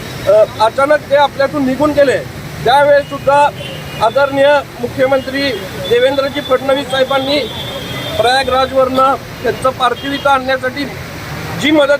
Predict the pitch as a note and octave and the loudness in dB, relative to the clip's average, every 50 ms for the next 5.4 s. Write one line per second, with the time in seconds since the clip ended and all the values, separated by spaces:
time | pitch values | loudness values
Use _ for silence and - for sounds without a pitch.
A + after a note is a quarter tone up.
0 | C#4+ - C#4 C4 C4+ - C4+ C#4 C#4 C4+ C4 B3+ C#4 C4+ - C#4+ C4+ C4 C#4 C4+ | -2 -4 -8 -8 -8 -6 -2 0 0 2 2 0 -2 -2 -2 -2 0 0 0 0
1 | C4 C4 - - C4 C#4 B3 - - - C4+ C4 B3+ B3+ C4 B3+ A#3+ C4 C4 C#4 | -2 -4 -8 -8 -8 -8 -6 -6 -4 0 0 0 2 2 0 0 0 0 -2 -4
2 | C#4 B3+ - - - - - - - - A#3+ B3 A#3+ A#3+ C#4 D4+ D#4 D4 C#4+ C#4+ | -4 -6 -10 -12 -12 -12 -12 -10 -6 -2 0 0 0 2 2 2 2 2 0 0
3 | D4+ D4 - C#4 C#4+ C4 F#3 - - - - - - - - - - - A#3+ B3+ | -2 -4 0 0 0 0 0 -4 -12 -18 -18 -18 -16 -16 -16 -12 -6 -2 0 2
4 | C4 C4+ C#4 C#4+ - C#4 C#4+ C#4 - C4+ C#4+ C#4 - C#4 C#4 C#4 C#4 C#4 B3 B3+ | 4 4 4 2 0 -4 -6 -2 0 0 0 0 0 -2 -2 -2 -2 -2 -2 -2
5 | B3+ C#4 D4+ - B3 B3+ C4+ C4+ | -2 -2 -2 -2 0 2 0 0